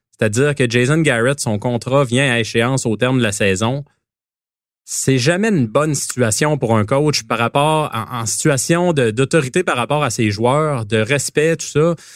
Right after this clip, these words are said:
Les joueurs le savent à un moment donné qu'il est sur la corde raide, qu'il n'a pas eu la confiance du propriétaire pour une prolongation de contrat. Donc,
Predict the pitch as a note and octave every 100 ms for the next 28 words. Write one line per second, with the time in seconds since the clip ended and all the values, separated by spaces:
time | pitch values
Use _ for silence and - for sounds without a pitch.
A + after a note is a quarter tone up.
0 | - - _ _ _ _ _ _ _ _
1 | _ _ _ B2+ C#3+ D3+ G3+ F#3+ C3 -
2 | E3+ D#3 C3+ B2 B2+ B2 A#2+ D3 D#3 B2+
3 | - B2+ A#2+ G#2 C#3+ D3 A#2+ C#3 D#3 C3+
4 | B2 G#2+ G#3+ A#3 G#3 C#3+ C#3+ C3 E3 D#3+
5 | D#3 B2 A#2+ A#2+ A#2 A#2+ A2+ C3+ C#3+ C3+
6 | A2 A2+ G#2+ A2+ A#2 B2 A2 G#2 C#3 B2
7 | A#2+ G2+ A#2 D3 C#3 D#3+ F3